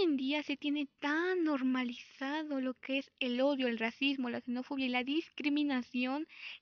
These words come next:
que creen que pueden tratarlo como un tema de burla, creen que es comedia. Pero no es así, actualmente están siendo asesinadas personas simplemente por ser asiáticas.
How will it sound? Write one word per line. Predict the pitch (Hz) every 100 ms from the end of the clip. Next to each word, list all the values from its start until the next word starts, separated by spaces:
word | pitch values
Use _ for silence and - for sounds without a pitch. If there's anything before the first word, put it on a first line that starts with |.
| -
que | 359
creen | 370 370 403 440
que | 370 330
pueden | 320 339 330 294
tratarlo | 247 302 302 277
como | - 240 277
un | 294
tema | 302 294 277
de | 220 208
burla, | 214 269 330 302 240 233 - - - _ -
creen | 311 359 381
que | 320
es | -
comedia. | - 233 269 240 220 - _ _ _ _ _
Pero | 320 320
no | 330
es | 381 392
así, | 370 359 370 -
actualmente | 330 - 339 339 330 339
están | 339 330 - - _
siendo | 311 320 330
asesinadas | 302 277 254 277 285 302 - _
personas | 311 277 254 - 311 330 311 233 -
simplemente | 302 311 311 302 302
por | 311 254
ser | - 294 311 -
asiáticas. | 269 - 254 240 - - -